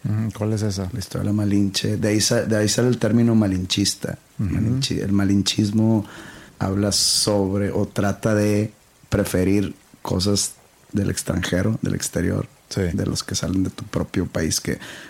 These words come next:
Speaker 2: nació aquí en México. Eso entonces, por ejemplo, de lo que sale de aquí de México. Por ejemplo, pues yo podría ser una persona malinchista porque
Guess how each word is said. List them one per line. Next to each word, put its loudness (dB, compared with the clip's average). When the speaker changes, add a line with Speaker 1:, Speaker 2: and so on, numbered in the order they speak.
Speaker 2:
nació 2
aquí 0
en 4
México. 0
Eso -2
entonces, -4
por -10
ejemplo, -4
de 0
lo -4
que -6
sale 0
de 0
aquí -4
de 2
México. 0
Por -4
ejemplo, -2
pues 2
yo 2
podría 4
ser 4
una 4
persona 4
malinchista 4
porque -4